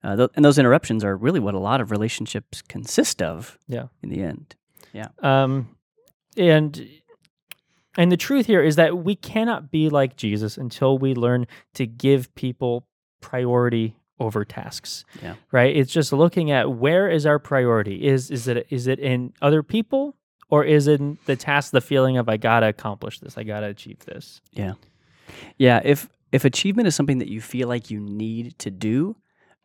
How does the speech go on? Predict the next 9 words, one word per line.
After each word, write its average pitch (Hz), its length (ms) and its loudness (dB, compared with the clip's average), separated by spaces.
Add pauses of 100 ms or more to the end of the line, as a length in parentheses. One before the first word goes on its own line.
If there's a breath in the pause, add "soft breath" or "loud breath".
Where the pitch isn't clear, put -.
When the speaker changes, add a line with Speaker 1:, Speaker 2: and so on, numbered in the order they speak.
Speaker 1:
um, 104 440 -6
it 113 140 -2
may 143 180 4
point - 640 -6 (440)
to, 107 480 -6 (280)
uh, 101 360 -6 (1400)
to 110 180 -6
that 104 320 -4 (1300)
vestigial 117 1200 -4